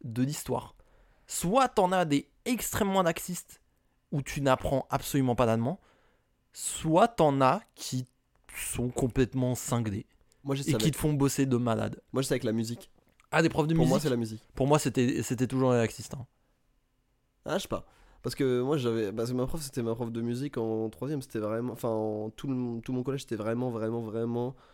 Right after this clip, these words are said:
Speaker 2: tu sentais qu'elle était, elle aimait bien la musique, mais elle était frustrée de son métier, ça faisait quarante ans qu'elle était là, elle en pouvait plus.
Speaker 1: Ouais.
Speaker 2: Tu sens qu'elle en pouvait plus.
Speaker 1: Ouais, ouais.
Speaker 2: Et du coup, sauf que derrière, des fois, on avait des remplaçants quand elle était, euh, quand elle était en formation ou quoi.
Speaker 1: Ouais.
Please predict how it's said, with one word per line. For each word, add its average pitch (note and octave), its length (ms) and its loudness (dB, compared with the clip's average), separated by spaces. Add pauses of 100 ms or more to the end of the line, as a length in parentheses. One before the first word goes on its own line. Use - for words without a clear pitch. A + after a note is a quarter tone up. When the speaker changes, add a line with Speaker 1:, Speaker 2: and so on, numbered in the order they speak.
(560)
Speaker 2:
tu - 80 -4
sentais C#3 240 4
qu'elle C3+ 140 4
était, B2 300 2 (180)
elle B2 180 4
aimait B2+ 160 8
bien C3 100 6
la C3+ 80 6
musique, C3+ 220 0
mais B2+ 80 4
elle A#2 60 6
était A2+ 100 -2
frustrée - 340 0
de B2+ 60 -2
son C3 100 2
métier, B2 280 4
ça B2+ 120 0
faisait A2 140 -2
quarante A#2+ 280 0
ans B2+ 40 0
qu'elle A#2 140 2
était B2 160 0
là, C3+ 60 2
elle A2+ 60 2
en G2+ 60 0
pouvait G2 220 -6
plus. - 420 -4
Speaker 1:
Ouais. B2+ 240 4 (140)
Speaker 2:
Tu - 80 -12
sens - 120 -6
qu'elle F#2 120 -2
en F#2 60 -6
pouvait - 280 -4
plus. A#2 120 2
Speaker 1:
Ouais, G#2+ 160 4
ouais. G#2+ 180 -2 (760)
Speaker 2:
Et G#2+ 300 0
du G#2 240 -4
coup, D3+ 400 4
sauf C3+ 180 -2
que A2 500 4
derrière, A#2+ 320 6
des C3 80 2
fois, C#3+ 140 4
on C3+ 40 8
avait A2+ 140 4
des A2+ 60 4
remplaçants A#2 460 4
quand B2+ 120 2
elle A2 80 4
était, A2+ 300 0
euh, A2 160 2
quand A2+ 140 -2
elle A2 60 2
était G#2 80 -4
en A2 40 -2
formation A2 340 -2
ou A2+ 40 -4
quoi. C#3 240 2 (120)
Speaker 1:
Ouais. B2 160 0